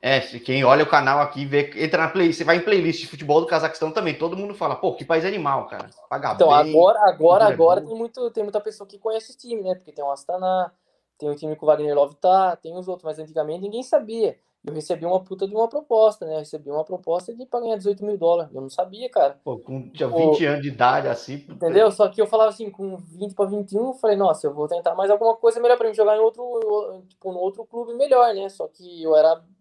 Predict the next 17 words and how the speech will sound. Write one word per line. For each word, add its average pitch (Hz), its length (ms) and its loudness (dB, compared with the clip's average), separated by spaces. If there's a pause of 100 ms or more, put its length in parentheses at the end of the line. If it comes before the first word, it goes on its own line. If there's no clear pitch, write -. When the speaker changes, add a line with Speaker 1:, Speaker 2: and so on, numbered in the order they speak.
(200)
Speaker 2:
moleque, 233 600 -2
tipo, - 200 -20
não 156 80 -12
sabia 214 520 -6 (500)
e 185 100 -4
não 240 120 0
fui. 262 420 -2 (140)
Só 147 160 -12
que 170 100 -10
nisso 160 220 -4
aí 160 80 4
foi 160 100 -8
passando 180 380 -2
o 185 40 -6
tempo 262 440 -4
e - 20 -20
tal. 254 420 0